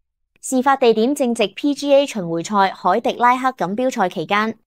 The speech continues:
P G A巡迴賽係一項美國職業高爾夫球系列賽事嘅統稱。由於川普預計可能出席活動，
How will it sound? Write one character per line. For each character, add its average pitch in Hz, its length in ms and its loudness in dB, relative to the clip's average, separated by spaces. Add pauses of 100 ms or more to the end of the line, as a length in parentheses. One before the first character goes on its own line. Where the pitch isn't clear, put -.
(100)
P 359 180 2
G 339 140 0
A 339 180 4
巡 190 280 -4
迴 170 120 -4
賽 208 300 0
係 196 160 -4
一 185 60 -4
項 220 340 0
美 170 180 -6
國 214 200 0
職 277 160 -2
業 208 240 -2
高 262 160 2
爾 202 200 -2
夫 254 200 -6
球 165 200 -6
系 165 200 -8
列 170 120 -6
賽 190 240 -6
事 185 200 -6
嘅 185 100 0
統 175 240 -12
稱。 277 320 -4 (760)
由 214 160 2
於 302 180 0
川 339 240 -6
普 226 220 -2
預 208 160 -4
計 202 240 0
可 190 200 -4
能 196 180 -4
出 247 120 -10
席 226 140 -6
活 180 160 -8
動， 185 300 -6